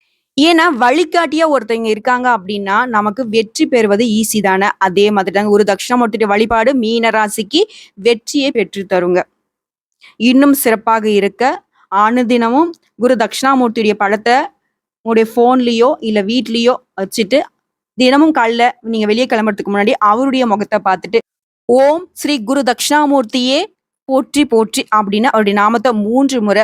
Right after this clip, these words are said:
ஒன்பது முறை, இல்ல இருபத்தி ஏழு முறை சொல்லி முடிச்சுட்டு வெளியே கிளம்புங்க. நீங்க போகக்கூடிய காரியங்கள் நீங்க நினைச்ச மாதிரி ஈடேறி வரும். அவ்வளவுதாங்க. இதை மட்டும் கரெக்டா ஃபாலோ பண்ணிக்கோங்க. நம்மளுடைய வீடியோ பதிவு உங்களுக்கு பிடிச்சதுனாக்கா, வீடியோக்கு ஒரு லைக் பண்ணுங்க, நம்ம சேனலை சப்ஸ்கிரைப் பண்ணுங்க. மேலும் பிடிச்சது அப்படிங்க, friends and ஃபேமிலிக்கு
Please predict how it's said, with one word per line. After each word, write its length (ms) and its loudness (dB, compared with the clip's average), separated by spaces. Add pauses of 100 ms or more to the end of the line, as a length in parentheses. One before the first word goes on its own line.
ஒன்பது 520 0
முறை, 260 0
இல்ல 160 -4
இருபத்தி 460 -2
ஏழு 160 2
முறை 220 2
சொல்லி 400 0
முடிச்சுட்டு 400 -4
வெளியே 320 0
கிளம்புங்க. 420 2 (260)
நீங்க 260 0 (140)
போகக்கூடிய 540 2
காரியங்கள் 600 2
நீங்க 200 -2
நினைச்ச 340 -2
மாதிரி 300 -4 (100)
ஈடேறி 420 2
வரும். 260 0 (1080)
அவ்வளவுதாங்க. 480 0
இதை 180 0
மட்டும் 240 -2
கரெக்டா 320 -2
ஃபாலோ 300 2
பண்ணிக்கோங்க. 440 -4 (760)
நம்மளுடைய 280 2
வீடியோ 220 2
பதிவு 200 -2
உங்களுக்கு 160 -2
பிடிச்சதுனாக்கா, 520 -2
வீடியோக்கு 260 0
ஒரு 60 -2
லைக் 140 0
பண்ணுங்க, 220 0
நம்ம 120 0
சேனலை 300 0
சப்ஸ்கிரைப் 420 -2
பண்ணுங்க. 220 0
மேலும் 440 2
பிடிச்சது 280 0
அப்படிங்க, 280 -2
friends 240 -2
and 160 -2
ஃபேமிலிக்கு 360 -2